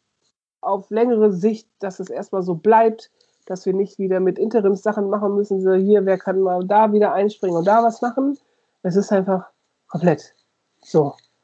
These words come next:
Keine Experimente mehr, es ist einfach komplett. Es war sehr anst-, also für mich war das sehr anstrengend, das immer alles irgendwie zu organisieren und durchzuboxen und so. Das war, äh, kacke und deswegen freue ich mich.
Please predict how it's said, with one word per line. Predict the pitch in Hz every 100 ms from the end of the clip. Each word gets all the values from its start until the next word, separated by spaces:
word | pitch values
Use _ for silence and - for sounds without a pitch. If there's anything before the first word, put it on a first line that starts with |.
| _ _ _ _ _ _ -
Keine | - 202 202 196 214
Experimente | 185 - 190 208 214 220
mehr, | 202 185
es | 180
ist | 185
einfach | 180 - 160
komplett. | 190 185
Es |
war | 214 208
sehr | 226
anst-, | 202 -
also | 196
für | 208
mich | 240
war | 220
das | 190
sehr | -
anstrengend, | 190 190 165 165 156 _ - _ _
das | 165 -
immer | 180 131
alles | 156 175 170
irgendwie | 170 165 165 _ _ _
zu | - 196
organisieren | 180 185 175 190 185 185 180
und | 175 175 -
durchzuboxen | 190 190 - 165 180 - - 170 165
und | 160 160
so. | 165 165
Das | 156 -
war, | 160 151
äh, | - 165 175 _ -
kacke | 160 - 285
und | - 208
deswegen | 190 - 226
freue | 220 277
ich | -
mich. | 233 -